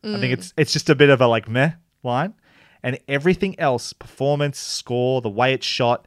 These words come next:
Speaker 1: the, the way it's written, the resolution, the little twist in there about Jeff being the one who came up with,
Speaker 2: Mm.
Speaker 1: um, Fat Neil as a title. It, everything about it is, and just, it made, we, I wasn't playing Dungeons and Dragons at the time. I play it now.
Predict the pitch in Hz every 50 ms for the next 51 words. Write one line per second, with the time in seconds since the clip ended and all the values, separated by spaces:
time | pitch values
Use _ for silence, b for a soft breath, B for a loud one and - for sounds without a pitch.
0 | b b b b b b b _ - 120 110 113 110 107 107 107 107 104 104 104
1 | 104 104 104 - - 120 117 107 123 135 139 135 - - 120 120 120 - 117 113
2 | 110 107 110 - _ _ _ _ _ _ _ _ _ - 110 107 104 104 104 104
3 | 101 101 104 104 - _ _ _ _ _ - 123 131 156 139 147 139 131 139 139
4 | - - 147 127 120 117 139 165 165 170 - - 175 170 165 - - 165 156 147
5 | 147 143 143 143 143 143 143 127 117 117 117 117 113 113 - b b b b b
6 | - 139 135 131 - 147 139 139 131 120 120 123 127 123 127 117 120 120 - -
7 | - 120 113 117 117 - - 120 110 107 104 101 196 196 196 190 190 190 185 185
8 | 185 185 - _ _ - 110 107 107 104 104 101 - - 135 127 117 - 120 117
9 | 113 113 110 110 110 110 101 104 101 - - 113 107 104 107 104 101 107 110 -
10 | _ _ _ _ _ _ _ _ _ _ _ _ _ _ _ - 151 147 147 _
11 | _ - - 143 143 131 135 147 120 - 139 127 120 107 113 107 107 104 101 98
12 | - - _ - 156 147 131 156 190 180 - - B B B B B _ - 180
13 | 190 185 170 165 170 180 190 170 156 156 180 - 143 151 185 196 208 160 151 -
14 | - 180 196 165 139 127 120 104 110 110 113 113 110 113 107 107 107 - 123 120
15 | 117 - - 160 170 - - 175 143 120 104 123 143 135 113 95 95 123 135